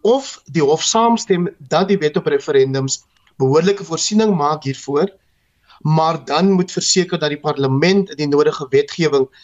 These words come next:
moet instel sodat preme-, premiers kan voortgaan daarmee. Alternatiefelik, as die hof meen die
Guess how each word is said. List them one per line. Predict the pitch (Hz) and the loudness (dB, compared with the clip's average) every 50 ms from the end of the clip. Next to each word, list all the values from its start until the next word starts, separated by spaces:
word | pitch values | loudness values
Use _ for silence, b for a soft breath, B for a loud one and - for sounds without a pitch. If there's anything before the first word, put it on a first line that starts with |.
| B B B | B B B
moet | B 151 151 - 185 | B -4 -2 0 2
instel | 175 175 170 - - - 147 139 143 139 - _ | 2 2 2 2 0 -2 -2 -2 -2 -6 -8 _
sodat | - - 151 147 135 151 151 - - | -8 -6 -6 -4 -2 -4 -4 -4 -4
preme-, | - 180 147 139 139 139 139 | -4 -4 -2 0 -2 -2 -2
premiers | - 156 156 139 139 143 135 - | -2 -4 -2 -2 -2 -2 -4 -4
kan | - 139 135 - | -4 -6 -6 -6
voortgaan | - - 175 160 160 - - 151 135 131 127 - B B B B B B | -2 0 0 0 0 -2 -6 -6 -6 -6 -8 -12 B B B B B B
daarmee. | 135 131 131 131 131 139 139 131 - - b b b b | -4 -2 -2 -2 -2 0 0 -2 -2 -6 b b b b
Alternatiefelik, | 160 160 170 156 151 151 151 226 240 220 226 185 185 180 - | -2 -2 -2 -2 -4 -2 -2 0 0 0 0 0 0 -2 -4
as | - 156 - | -6 -10 -6
die | 151 139 | -4 -2
hof | 135 151 165 - - | 0 0 -2 -4 -4
meen | 151 151 151 151 151 - b b b b b _ | -4 -2 -2 -2 -2 -6 b b b b b _
die | - 160 156 151 151 147 | -2 0 2 2 0 0